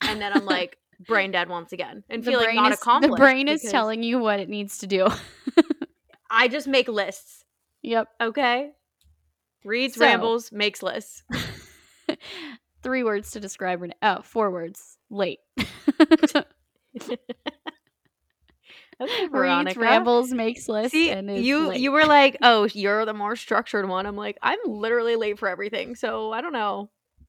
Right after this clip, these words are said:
Speaker 1: I don't
Speaker 2: Well,
Speaker 1: know."
Speaker 2: you, it, uh, we're both kind of structured in our own ways.
Speaker 1: I'm somewhere smack dab in the middle.
Speaker 2: Yeah,
Speaker 1: But my,
Speaker 2: same.
Speaker 1: my spirit is flexible.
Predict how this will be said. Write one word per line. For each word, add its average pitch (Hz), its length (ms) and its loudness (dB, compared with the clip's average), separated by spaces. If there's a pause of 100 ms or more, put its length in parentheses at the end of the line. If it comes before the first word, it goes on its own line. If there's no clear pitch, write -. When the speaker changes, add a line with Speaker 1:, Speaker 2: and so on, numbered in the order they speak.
(140)
Speaker 1:
I 240 60 -16
don't 226 80 -8
Speaker 2:
Well, 359 80 0
Speaker 1:
know." - 0 -
Speaker 2:
you, 403 340 2 (140)
it, - 400 2
uh, 262 260 0
we're 277 140 -2
both 247 320 -2
kind 202 220 -4
of 190 80 -6
structured 190 400 -8
in 185 120 -2
our 180 220 -2
own 180 160 -2
ways. 180 340 -4
Speaker 1:
I'm 233 140 0
somewhere 330 400 -2
smack 214 380 0
dab 196 200 -2
in 190 60 -8
the 180 80 -14
middle. - 320 -12 (480)
Speaker 2:
Yeah, 196 420 -4 (220)
Speaker 1:
But 240 100 -4
my, 226 300 4
Speaker 2:
same. - 20 -6
Speaker 1:
my 226 160 0
spirit 254 560 0
is 220 180 -6
flexible. 196 640 -10